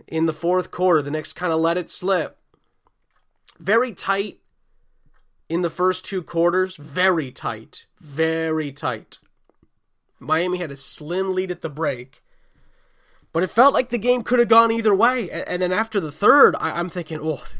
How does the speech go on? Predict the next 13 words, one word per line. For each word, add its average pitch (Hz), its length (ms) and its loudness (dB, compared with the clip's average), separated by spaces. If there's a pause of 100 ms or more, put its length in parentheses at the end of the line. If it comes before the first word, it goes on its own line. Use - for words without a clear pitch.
this 160 120 -6
is 151 180 -8
huge. 131 380 -8
Big 185 200 2
opportunity 147 720 -4
here 117 400 -12 (1400)
for 175 140 -4
the 180 60 2
Knicks 196 200 2
to 202 80 2
win 208 200 4
this 208 180 0
game." 202 420 0